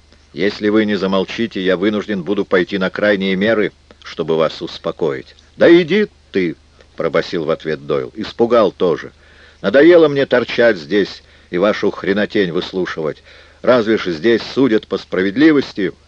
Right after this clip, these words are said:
Вы все сговорились против меня, чтобы казнить. Ну так сворачивайте это дело поскорее». Пунцовый от гнева судья обратился к Уилларду Стельцеру. «Я требую, чтобы защита вразумила своего клиента.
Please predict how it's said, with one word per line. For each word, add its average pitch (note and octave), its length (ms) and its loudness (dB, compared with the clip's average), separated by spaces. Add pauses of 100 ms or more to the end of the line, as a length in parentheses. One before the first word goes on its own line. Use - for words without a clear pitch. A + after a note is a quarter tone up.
(300)
Вы F#2 140 0
все C3+ 280 2
сговорились C3+ 580 4
против B2+ 360 0
меня, A2 280 -4
чтобы F#2 260 -6
казнить. E2 480 -4 (300)
Ну A#2+ 80 0
так B2 160 -2
сворачивайте B2+ 880 2
это G2 180 -2
дело E2+ 240 -2
поскорее». C#2+ 540 -8 (840)
Пунцовый F#2+ 480 2
от F2+ 80 0
гнева F2 320 -4
судья E2 420 -2
обратился F2 640 -4
к - 140 -8
Уилларду E2+ 500 -2 (200)
Стельцеру. D2+ 800 -4 (120)
«Я E2 200 -4
требую, G#2+ 480 -2
чтобы F#2 320 -4
защита F#2+ 600 -2
вразумила F#2+ 640 -4
своего D#2+ 540 -2
клиента. F2+ 640 -4